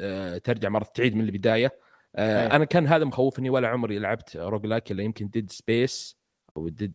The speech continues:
Speaker 1: سيلز.
Speaker 2: ديد، ديد سيلز.
Speaker 1: ديد سيلز،
Speaker 2: إيه.
Speaker 1: إيه، وما كملت فيها. آه، هنا عجبني الثيم حق اللعبة، وكيف ال-، في آلهة ز-، زيوس و-، وهيديز وكذا، يعني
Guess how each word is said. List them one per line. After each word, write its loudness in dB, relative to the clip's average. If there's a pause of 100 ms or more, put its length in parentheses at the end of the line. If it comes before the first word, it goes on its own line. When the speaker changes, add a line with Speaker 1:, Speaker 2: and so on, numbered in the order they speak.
Speaker 1:
سيلز. 2
Speaker 2:
ديد، 6
ديد -2
سيلز. 4
Speaker 1:
ديد 8
سيلز، 2
Speaker 2:
إيه. 2
Speaker 1:
إيه، 4
وما 2
كملت -2
فيها. -8 (540)
آه، -2
هنا 6
عجبني 2
الثيم 0
حق -4
اللعبة، 0
وكيف -4
ال-، -6
في -4
آلهة -2
ز-، -10 (300)
زيوس 2
و-، -2 (460)
وهيديز 2
وكذا، 0
يعني -2